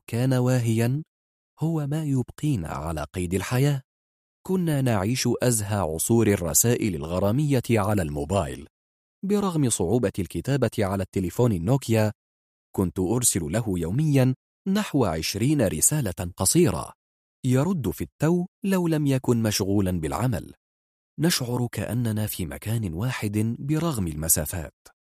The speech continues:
ونضحك باستخدام أيقونة الوجه الضاحك الوحيدة المتاحة في ذلك الوقت، وبرغم ضحكنا الكثير والراحة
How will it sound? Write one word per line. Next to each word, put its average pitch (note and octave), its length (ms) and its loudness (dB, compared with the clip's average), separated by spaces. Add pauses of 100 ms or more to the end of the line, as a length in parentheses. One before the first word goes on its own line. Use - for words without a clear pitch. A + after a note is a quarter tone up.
(200)
ونضحك E2+ 560 -8
باستخدام F2 640 -2
أيقونة G#2+ 640 -2
الوجه F#2+ 420 -4
الضاحك A2 580 -2
الوحيدة C3 720 0
المتاحة F2+ 640 -2 (140)
في D#2 240 -6
ذلك G#2+ 380 0
الوقت، D3 540 -2 (600)
وبرغم B2 600 2
ضحكنا F2+ 560 -2
الكثير A#2 580 0 (240)
والراحة F2 560 -6